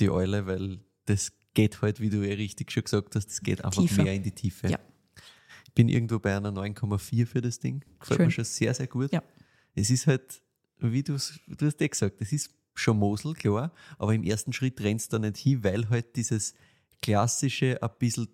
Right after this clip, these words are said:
Speaker 1: zu, zu geschwefelte, ein bisschen zu in dieses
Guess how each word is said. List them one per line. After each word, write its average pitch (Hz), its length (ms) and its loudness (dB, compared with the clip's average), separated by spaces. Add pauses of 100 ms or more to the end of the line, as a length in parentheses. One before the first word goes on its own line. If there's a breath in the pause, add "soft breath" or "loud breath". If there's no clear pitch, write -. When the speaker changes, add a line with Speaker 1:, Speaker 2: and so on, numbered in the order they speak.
Speaker 1:
zu, 165 480 0 (640)
zu 165 260 0
geschwefelte, 147 880 -2
ein 113 60 -4 (120)
bisschen 135 360 -2 (380 soft breath)
zu 156 280 0
in 139 200 2
dieses 127 480 -2